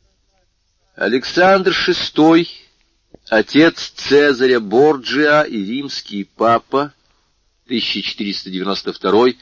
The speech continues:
тысяча пятьсот седьмой годы, Климент седьмой, римский папа, тысяча пятьсот двадцать третий, тысяча пятьсот тридцать четвертый годы.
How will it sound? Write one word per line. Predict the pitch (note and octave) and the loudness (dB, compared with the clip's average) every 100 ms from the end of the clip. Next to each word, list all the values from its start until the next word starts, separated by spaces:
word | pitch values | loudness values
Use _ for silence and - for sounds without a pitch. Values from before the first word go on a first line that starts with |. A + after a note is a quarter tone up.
| _ _ - | _ _ -10
тысяча | G2+ - | -8 -8
пятьсот | - - F#2+ - | -10 -10 -10 -8
седьмой | F#2+ F2 G2+ A2 | -10 -4 -2 0
годы, | A2+ A#2 B2+ _ _ _ _ _ _ - _ _ _ _ _ - | 0 0 -2 _ _ _ _ _ _ -20 _ _ _ _ _ -8
Климент | A#2 C#3+ D3 D3 B2 | -2 0 2 2 0
седьмой, | - A#2 G#2 G#2+ D#3+ F3 | -4 -6 -6 -2 2 2
римский | A2 A2 A2 - G2 F#2+ | 2 -2 -6 -10 -10 -8
папа, | - B2+ C#3+ D#3 C#3+ _ | -2 0 0 -4 -6 _
тысяча | A2 - - | -10 -10 -14
пятьсот | - - G2+ E2 | -12 -6 -4 -4
двадцать | F#2+ F2 - - | -8 -8 -12 -10
третий, | G#2+ C3 C3 C#3 C3 _ | -4 -4 -4 -8 -10 _
тысяча | G#2 F#2+ - | -12 -10 -10
пятьсот | G2+ - G#2 - | -12 -8 -8 -6
тридцать | G#2 - G2+ - | -10 -10 -14 -12
четвертый | - - F#2 F2+ - F2+ | -14 -12 -12 -12 -14 -16
годы. | E2 D#2 | -12 -14